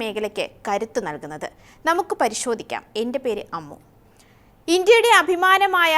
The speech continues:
ആറ് കൽവരി ക്ലാസ് മുങ്ങിക്കപ്പലുകളിലാണ് ഈ ഹെവി വെയ്റ്റ് ടോപ്ഡോകൾ ഘടിപ്പിക്കുന്നത്. ദീർഘകാലമായി നിലനിന്നിരുന്ന പ്രതിരോധ വിടവ് നികത്തുന്നതിനാണ് ഈ പുതിയ കരാർ കൊണ്ട് ഇന്ത്യ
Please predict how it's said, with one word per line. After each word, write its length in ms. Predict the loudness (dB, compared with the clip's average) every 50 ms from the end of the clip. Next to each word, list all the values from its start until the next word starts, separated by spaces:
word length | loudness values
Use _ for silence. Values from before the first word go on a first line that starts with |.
| 2 2 2 2 4 6
ആറ് 200 | 6 6 6 4 2 0 -2 0
കൽവരി 420 | 2 2 2 2 -2 -4 -4 -4 -8 -8 _
ക്ലാസ് 300 | 0 2 2 2 0 -2 -8 -8 -6
മുങ്ങിക്കപ്പലുകളിലാണ് 1120 | -6 -6 -6 -8 -6 -2 -2 -2 -2 -2 -4 -4 -2 -2 0 0 2 2 2 2 0 -6 -6 -8 -10 -10
ഈ 0 | -10 -6 0
ഹെവി 340 | 2 2 2 2 -2 -4 -4 -4 -6 -10 -10 0 2
വെയ്റ്റ് 340 | 2 2 2 -2 -10 -12 -8 -2 0
ടോപ്ഡോകൾ 580 | 2 2 2 0 -2 -2 0 0 0 -2 -4 -6 -6 -8
ഘടിപ്പിക്കുന്നത്. 600 | -6 -6 -6 -8 -10 -12 -12 -12 -12 -10 -12 -12 -14 -14 _ _ -20 _ _ _ _ -4 0
ദീർഘകാലമായി 920 | 2 2 2 0 0 -2 -2 2 4 4 6 6 4 2 4 4 4 4 2 0 -4 -4
നിലനിന്നിരുന്ന 600 | 0 0 0 0 0 -2 -2 -2 -2 0 0 2 2 2 2 0
പ്രതിരോധ 500 | -2 -2 -2 -2 -2 0 2 2 2 2 0 -2 -4 -6 -6
വിടവ് 400 | -6 -2 0 0 0 2 0 -2 -2 -4 -6
നികത്തുന്നതിനാണ് 800 | -6 -2 -2 -4 -2 -2 -6 -4 -4 -2 0 2 2 2 0 -2 -4 -6 -10 -10
ഈ 20 | -10 -8 -8
പുതിയ 240 | -6 -4 -2 -2 -2 0 0
കരാർ 300 | 0 4 6 6 4 4 2 0
കൊണ്ട് 200 | -4 -2 0 -2 -2 -2 -4 -6
ഇന്ത്യ 180 | -4 -2 -2